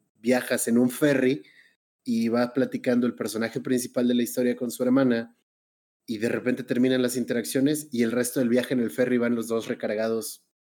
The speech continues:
sobre el barandal y vas viendo el paisaje y es como,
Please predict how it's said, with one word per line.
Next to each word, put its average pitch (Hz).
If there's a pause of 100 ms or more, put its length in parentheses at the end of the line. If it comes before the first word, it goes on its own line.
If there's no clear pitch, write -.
(100)
sobre 107
el 107
barandal 110 (840)
y 98
vas 107
viendo 107
el 101
paisaje 110 (1040)
y 110
es 104
como, 101